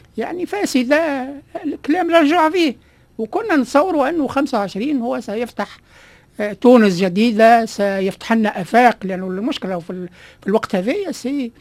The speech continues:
انعدام الآفاق، l'absence دوريزون، للأمل للشباب لنا احنا. آه، كنت أتمنى أنه خمسة وعشرين جويليا يفتح أعمال جديدة، يحل برامج جديدة، وهذا شنو؟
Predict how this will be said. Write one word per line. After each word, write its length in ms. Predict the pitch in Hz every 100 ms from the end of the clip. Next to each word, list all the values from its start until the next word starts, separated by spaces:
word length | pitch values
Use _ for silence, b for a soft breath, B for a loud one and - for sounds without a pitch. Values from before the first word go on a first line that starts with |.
| b b -
انعدام 680 | 214 185 196 220 370 349 262
الآفاق، 640 | - 240 349 294 - - _ _ _ _ _ _ -
l'absence 420 | 165 285 311 208
دوريزون، 840 | 180 269 269 269 359 302 226 214
للأمل 800 | 208 196 - 269 330 330 247 202
للشباب 680 | 202 - 254 330 339 285 220
لنا 160 | 247 302
احنا. 300 | 269 277 302 b b b b b b - - _ _ _ _ _ _ -
آه، 960 | 247 - 403 285 226 214 196 190 190 190
كنت 300 | - 359 220
أتمنى 420 | 214 196 247 277
أنه 300 | 233 233 226
خمسة 320 | - 294 -
وعشرين 300 | 202 - 185
جويليا 360 | 170 226 247 220
يفتح 380 | 247 - - 190
أعمال 300 | 190 175 156
جديدة، 320 | 202 247 247
يحل 240 | 175 190
برامج 300 | 170 180 165
جديدة، 320 | 151 214 247
وهذا 160 | 254 277
شنو؟ 220 | 240 170